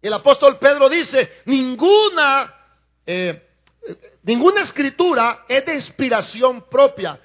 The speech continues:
o es de voluntad propia". Es decir, no es que Santiago dijo, "Bueno, voy a ver qué escribo". No, Santiago escribió eso porque los santos hombres de Dios fueron inspirados para escribir la palabra de Dios.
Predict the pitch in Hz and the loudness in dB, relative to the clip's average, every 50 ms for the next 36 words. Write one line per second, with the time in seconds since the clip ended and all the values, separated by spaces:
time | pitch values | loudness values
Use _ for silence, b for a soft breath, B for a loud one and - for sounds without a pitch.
0 | _ _ - 202 254 269 320 320 294 277 254 240 226 220 208 - - 262 262 - | _ _ 0 0 2 4 4 4 6 6 4 4 4 -4 -6 -4 -4 -4 -4 -2
1 | 254 262 277 277 - 226 233 247 226 - 262 - b b b b 285 349 - - | -2 -2 -2 -2 -2 -4 -4 -4 -6 -8 -10 -12 b b b b -8 -6 -6 -6
2 | 392 359 - 311 285 262 - 294 302 302 320 302 269 262 254 254 262 262 247 175 | -10 -8 -6 -6 -8 -8 -6 -4 -4 -4 -4 -2 -4 -2 0 -2 -2 -2 -4 -8
3 | b b b b 359 392 415 403 403 415 403 370 330 - - - 330 339 320 254 | b b b b -10 -8 -6 -4 -4 -4 -4 -4 -4 -4 -4 -2 -4 -2 0 0
4 | 240 262 311 269 175 b b b b _ - - 262 240 226 - - 311 381 415 | 0 0 0 -2 -2 b b b b _ -10 -6 -6 -6 -6 -6 -6 -4 -4 -4
5 | 370 - - 330 320 285 277 277 277 269 285 277 247 - - 214 208 202 208 - | -4 -4 -4 -6 -4 -2 -2 2 4 6 6 6 4 2 -4 -8 -8 -8 -8 -10
6 | _ _ _ - - 269 254 - 262 254 240 226 - - - - 302 381 440 427 | _ _ _ -4 -4 -2 -2 0 2 2 2 2 0 -2 -4 -2 0 0 0 -2
7 | 392 - - 359 320 - - - - 277 320 320 320 294 285 285 - 233 269 254 | -4 -6 -2 -2 -2 -2 -2 -4 0 2 2 2 4 4 2 2 4 2 2 2
8 | 233 247 254 247 240 240 226 - - b b b _ 226 302 370 403 415 381 302 | 2 2 2 2 2 2 2 -2 -6 b b b _ 2 2 6 8 8 6 6
9 | 277 - 381 392 427 427 403 339 - - - - 330 320 302 285 285 285 262 247 | 4 -4 0 2 4 4 4 2 -2 -8 -2 0 0 2 4 6 8 8 8 6
10 | 220 220 220 220 214 - b b b - 226 208 202 175 - 185 196 214 208 202 | 4 2 0 -2 -4 -6 b b b -2 0 0 0 -2 -4 -6 -6 -2 -4 -4
11 | 202 - - 170 165 160 160 156 135 131 131 127 131 - - _ | -2 -2 -4 -4 -4 -6 -6 -8 -10 -12 -14 -18 -20 -20 -20 _